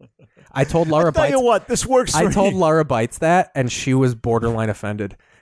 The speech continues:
Speaker 1: I thought I was joking 'cause she was, she
Speaker 2: That's
Speaker 1: was,
Speaker 2: hilarious. It's
Speaker 1: she
Speaker 2: a
Speaker 1: was
Speaker 2: hilarious
Speaker 1: showing her
Speaker 2: line.
Speaker 1: A A book. She had it, and I was like, "Oh, my dad had one of those. He used it to prop up a table."
Speaker 2: Like thinking you're putting it down.
Speaker 1: Yeah,
Speaker 2: Yeah,
Speaker 1: and she
Speaker 2: it's
Speaker 1: goes, "Oh, that book saved my life." And I'm just like,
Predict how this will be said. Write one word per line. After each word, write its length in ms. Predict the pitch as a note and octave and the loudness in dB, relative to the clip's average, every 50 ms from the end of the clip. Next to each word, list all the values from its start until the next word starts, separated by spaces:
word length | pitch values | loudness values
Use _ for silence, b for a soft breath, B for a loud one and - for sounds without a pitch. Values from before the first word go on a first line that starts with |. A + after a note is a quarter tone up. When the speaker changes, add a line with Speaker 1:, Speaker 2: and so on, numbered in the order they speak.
| b b b | b b b
Speaker 1:
I 100 | D3 G3 | -4 -4
thought 180 | - - A#3 A3 | 0 0 2 2
I 80 | G3+ F#3+ | 2 2
was 160 | F3+ E3 C3 | 2 0 0
joking 440 | A#2 - C#3+ D3+ F3 - E3 C#3+ C3 | -2 0 0 0 2 0 -2 -4 -4
'cause 100 | - C#3+ | -4 -4
she 180 | - - - D3+ | -4 0 0 2
was, 220 | C#3+ C#3 C3 A#2+ | 2 2 0 -2
she 80 | - G3 | -2 -2
Speaker 2:
That's 120 | A#3 - D3+ | 0 0 0
Speaker 1:
was, 120 | D3 A#3 | 0 0
Speaker 2:
hilarious. 460 | G3+ F3 A3 C#4+ C#4+ E3+ A2 E2+ - | 0 2 2 2 2 0 -2 -6 -10
It's 100 | - - | -10 -6
Speaker 1:
she 100 | - G3+ | -2 0
Speaker 2:
a 20 | G3+ | 2
Speaker 1:
was 100 | F3+ F3 F3+ | 2 2 2
Speaker 2:
hilarious 180 | G#3+ B3 - | 2 2 2
Speaker 1:
showing 220 | F3+ F#3+ G3+ G3 F#3+ | 2 2 2 2 0
her 120 | G#3 F#3 - | 0 0 0
Speaker 2:
line. 140 | - D#3 D#3+ | 2 2 2
Speaker 1:
A 240 | E3 D3 C#3 C3+ | 2 2 2 2
A 40 | D#3 | 0
book. 300 | D#3 C#3+ F3 G3 G#3 - | 0 2 2 2 2 0
She 200 | - - - C#3 | -2 -6 -4 -4
had 300 | A#2+ B2 B2 A#2+ B2+ C#3 | -2 0 2 2 2 2
it, 40 | E3 | 2
and 100 | D3 D#3 | 0 0
I 80 | D3+ D#3 | 0 0
was 120 | D#3+ D3 | 2 2
like, 140 | E3 E3 - | 2 2 2
"Oh, 120 | A#3 A#3 | 2 2
my 120 | G#3+ F#3+ F3+ | 2 0 0
dad 280 | D#3 F3+ F#3 G3+ G3 F#3+ | 0 2 2 2 4 2
had 100 | F3+ E3 | 2 2
one 160 | D#3 C#3+ C#3+ | 2 2 2
of 60 | C#3 | 4
those. 160 | C#3 C3 C3 | 4 2 2
He 80 | B2+ C3 | 2 2
used 260 | B2+ C3+ D3+ D#3+ D#3 | 2 2 2 2 2
it 80 | D#3+ C#3+ | 0 -2
to 60 | C3 | -2
prop 280 | - - C#3+ C#3 - | -2 0 0 0 0
up 120 | - C#3+ - | 0 -2 -4
a 40 | - | -4
table." 380 | - - B2 C3 C#3+ C#3+ C#3 | -4 -2 0 0 0 2 2
Speaker 2:
Like 100 | - D#3 | 2 2
thinking 280 | - C3+ F#3 - F3+ E3 | 2 0 -2 0 0 0
you're 100 | D3+ C3+ | 0 0
putting 280 | - C#3 D#3+ D#3 C#3+ | 0 0 0 0 0
it 120 | B2+ A2+ - | -2 -2 -2
down. 240 | B2 A#2 A#2 A#2 D3 | -2 -2 0 0 0
Speaker 1:
Yeah, 320 | D#3 E3 F3 D#3+ C3+ B2 | 2 2 2 2 2 0
Speaker 2:
Yeah, 200 | A2+ A2+ A2+ D#3+ | -2 -2 -2 0
Speaker 1:
and 100 | E3 E3+ | 0 0
she 220 | E3 - A#2 A2 A3+ | 0 -2 0 0 0
Speaker 2:
it's 60 | G3 | 2
Speaker 1:
goes, 200 | G#3+ G3+ F#3 - - | 2 0 0 0 -2
"Oh, 120 | A#3+ B3+ B3 | 0 0 0
that 160 | A3 A#3+ - | 0 0 0
book 160 | - D4+ - | -2 -4 -4
saved 280 | - - - A3+ A3 G3 | -4 -4 -2 -2 0 0
my 140 | G#3+ G#3 F#3+ | 0 0 2
life." 340 | F#3 F#3+ A#3 B3 D3 - - | 2 2 2 2 0 -2 -2
And 80 | C#3+ | 0
I'm 120 | C#3+ D#3+ D#3+ | 0 2 0
just 140 | D#3 - | 0 0
like, 140 | E3+ D#3+ - | 0 -2 -2